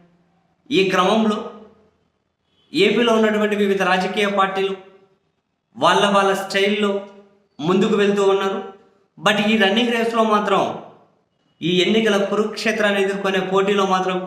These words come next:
జగన్మోహన్ రెడ్డి గారు ఇప్పటికే చాలా చాలా ముందున్నారు. మిగిలిన పార్టీలు అయితే నత్తనడక నడుస్తూ ఉన్నాయి, కొన్ని నత్తనడక కూడా నడుస్తలేదు. రే పరుగు పందెంలో ఇంక అసలు అడుగు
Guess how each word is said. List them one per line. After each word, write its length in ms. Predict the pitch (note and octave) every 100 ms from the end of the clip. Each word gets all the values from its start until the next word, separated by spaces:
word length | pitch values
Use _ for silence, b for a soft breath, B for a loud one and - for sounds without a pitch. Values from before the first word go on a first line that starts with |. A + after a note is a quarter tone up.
| - B B B A2+
జగన్మోహన్ 640 | F3 G3+ A3 A3 G#3+ F#3+ G3+
రెడ్డి 120 | G3
గారు 100 | F#3
ఇప్పటికే 320 | F#3 G3 G3 F#3+ -
చాలా 340 | E3+ E3 F#3 F#3+ F#3
చాలా 200 | F#3 F3+ F3+
ముందున్నారు. 520 | F#3 F#3+ F#3+ F3+ F3+ F3 - - _ _ _ _ _ _ -
మిగిలిన 380 | F#3 A3 A#3+ A#3+ A#3
పార్టీలు 340 | A#3 A#3 A#3 A3
అయితే 220 | A3 G#3 E3+ - - - C#3+
నత్తనడక 580 | F3 E3+ G#3+ G#3 G3+ G3 F3+
నడుస్తూ 300 | F3+ F3+ F#3 F3
ఉన్నాయి, 240 | E3+ D#3+ D#3+ - - - _
కొన్ని 200 | E3+ D#3+ D3
నత్తనడక 420 | D3+ F3+ F#3+ F#3 F#3
కూడా 120 | F#3 F3
నడుస్తలేదు. 480 | E3+ F3 E3+ D#3 C3+ - - _ -
రే 100 | C#3 D3 - -
పరుగు 240 | D#3+ F3+ F3+
పందెంలో 420 | F#3 F#3 E3+ E3+ D3+ D#3+ - - _ _ _ _ _ _ _ _ _ _ _ _
ఇంక 140 | D3 D3+ D3+
అసలు 200 | F3 D3+ C3+
అడుగు 200 | E3